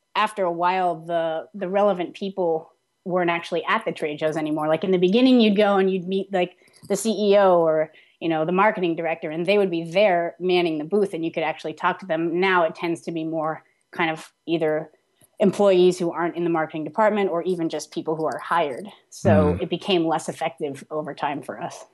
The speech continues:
Speaker 2: Oh, you've used the word "we" 'cause, uh, you work in conjunction with a partner. Uh, tell me about the,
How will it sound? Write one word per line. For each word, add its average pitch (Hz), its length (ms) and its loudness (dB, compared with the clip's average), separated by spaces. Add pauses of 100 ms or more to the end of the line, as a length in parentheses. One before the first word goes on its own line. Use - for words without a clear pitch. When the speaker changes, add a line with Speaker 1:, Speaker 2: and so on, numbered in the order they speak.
(400)
Speaker 2:
Oh, 135 80 6
you've 139 200 6
used 160 200 2
the 147 80 2
word 117 280 2
"we" 123 280 4
'cause, 95 320 -2
uh, 98 140 0
you 98 240 -2
work 113 300 0
in 104 220 2
conjunction 104 460 0
with 101 100 -2
a 87 60 -6
partner. 73 600 -4
Uh, 101 180 -2
tell 135 180 -2
me 151 120 4
about 139 360 -2
the, 110 260 2